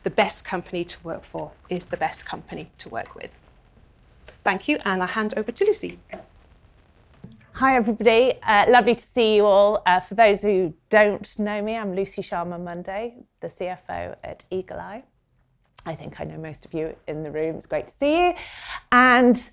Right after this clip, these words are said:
Speaker 2: uh, thank you, everybody, for telling that organic story. Um, that's what you've heard so far. Thirteen months ago, as most of you know, we built on that with our first acquisition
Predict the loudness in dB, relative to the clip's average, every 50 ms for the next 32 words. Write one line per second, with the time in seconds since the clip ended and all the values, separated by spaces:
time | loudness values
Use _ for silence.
0 | -20 -20 -20 -20 -14 _ 4 6 6 6 6 4 2 2 6 6 6 6 6 4
1 | 2 2 2 2 2 2 2 0 -2 0 2 4 4 4 4 4 2 0 0 2
2 | 0 0 2 4 2 2 2 0 -4 -12 -18 -4 0 2 4 4 4 2 2 0
3 | -2 -4 -6 -4 -2 0 2 2 2 2 0 -2 -4 -6 -10 -18 -20 -20 -20 _
4 | 2 2 2 6 4 4 6 6 2 2 4 6 6 6 6 2 0 0 0 0
5 | 0 2 4 6 6 8 6 6 4 2 -2 -8 -18 -20 -20 -20 -20 -20 _ _
6 | 6 8 8 8 6 4 2 4 4 4 4 2 0 -2 -4 -2 -2 0 4 4
7 | 6 6 6 6 6 4 2 2 -2 -4 -4 -2 -2 -2 -4 -4 -8 -8 -4 -2
8 | -2 0 0 0 0 2 2 2 2 4 6 6 6 6 4 2 -4 -4 -4 -2
9 | -4 -4 -6 -6 -8 -6 -2 -2 -2 -2 -2 -2 0 0 0 0 -2 -8 _ _
10 | _ _ -20 -20 _ _ -4 -2 -2 0 0 -2 0 2 0 0 0 -4 -4 -4
11 | -4 -4 -6